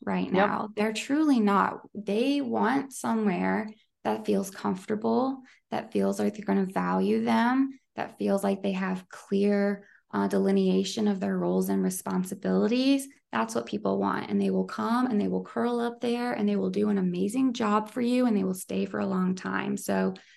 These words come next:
Speaker 1: don't come in and try to impress people, you know, with whatever it is that you may be trying to impress them that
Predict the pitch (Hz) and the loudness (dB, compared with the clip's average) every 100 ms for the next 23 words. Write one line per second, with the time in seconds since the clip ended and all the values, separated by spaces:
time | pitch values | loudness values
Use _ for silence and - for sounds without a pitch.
0 | _ - 220 226 233 269 247 226 214 214 | _ -4 0 2 0 0 0 2 2 0
1 | 208 202 208 208 202 - 226 220 220 - | -2 0 0 2 0 -2 -4 -4 -4 -4
2 | 226 214 202 202 196 - - - 208 202 | -4 0 2 2 0 -6 -18 -4 0 2
3 | 196 196 190 190 185 - _ _ - 277 | 0 0 2 0 -2 -10 _ _ 0 2
4 | 294 277 262 247 233 226 226 214 214 208 | 4 4 4 4 2 0 0 0 2 0
5 | 208 214 208 202 208 196 190 190 190 - | -2 -2 0 2 0 -2 -2 -2 -2 0
6 | 226 220 202 | 2 2 0